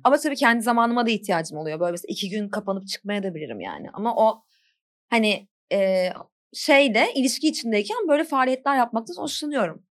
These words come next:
Ama beraber paylaşım yapmaktan hoşlanıyorum diyeyim. Yani çok böyle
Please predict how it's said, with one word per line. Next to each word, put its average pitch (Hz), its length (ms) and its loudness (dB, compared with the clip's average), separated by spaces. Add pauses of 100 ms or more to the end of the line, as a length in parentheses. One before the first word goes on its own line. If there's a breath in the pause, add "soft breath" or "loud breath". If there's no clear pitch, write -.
(340)
Ama 254 280 2 (960)
beraber 339 680 6 (320)
paylaşım 190 440 4
yapmaktan 180 380 -6
hoşlanıyorum 165 540 -10
diyeyim. 170 140 -14
Yani 185 160 -4
çok 311 200 -6
böyle 349 240 0